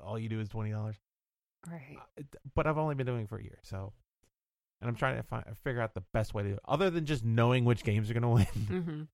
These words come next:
Speaker 1: There has to be a better way of doing this so that I don't lose all my money, and that's where I think the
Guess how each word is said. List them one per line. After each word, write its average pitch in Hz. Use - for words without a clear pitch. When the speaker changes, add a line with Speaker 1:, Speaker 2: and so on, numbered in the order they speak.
Speaker 1:
There 107
has 110
to 107
be 98
a 95
better 98
way 98
of 95
doing 92
this 95
so 101
that 104
I -
don't 110
lose 104
all 95
my 98
money, 95
and 110
that's 113
where 113
I 104
think 101
the 95